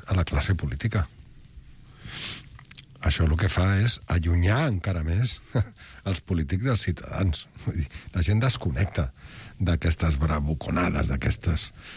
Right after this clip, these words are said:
frases, eh, absolutament, eh, eh, embogides. Mm, el debat de la llengua és un,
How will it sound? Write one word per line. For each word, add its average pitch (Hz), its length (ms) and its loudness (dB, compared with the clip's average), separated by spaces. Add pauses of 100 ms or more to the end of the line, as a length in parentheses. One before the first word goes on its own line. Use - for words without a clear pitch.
(440)
frases, 85 600 2
eh, 78 240 2 (800)
absolutament, 82 880 2
eh, 78 220 0 (180)
eh, - 20 4 (460)
embogides. 78 720 2 (720)
Mm, 82 280 4 (800)
el - 80 -4
debat 87 240 4
de 165 80 2
la 131 100 4
llengua 98 300 2
és 98 80 2
un, 90 240 2